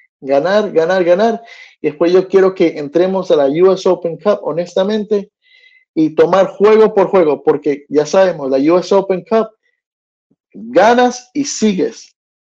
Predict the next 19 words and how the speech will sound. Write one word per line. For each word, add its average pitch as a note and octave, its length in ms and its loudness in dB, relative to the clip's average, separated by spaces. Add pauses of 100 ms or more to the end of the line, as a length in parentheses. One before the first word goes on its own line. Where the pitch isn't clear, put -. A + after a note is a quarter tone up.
pierdes A#3+ 720 2
y D#3 160 0
adiós, E3 440 2
se D3+ 120 -2
terminó C#3+ 340 -2
la D#3+ 80 2
temporada. D3 560 -4 (1900)
¿Sabes? B2 440 -6 (560)
Este A3 380 0
año G3 360 -4 (180)
todos G#3 280 4
los G#3 180 2
equipos F3+ 520 0
de D#3+ 60 4
la D3+ 100 2
U F3+ 180 0
S G3 180 0
L F#3 80 0
Championship G#3+ 560 -2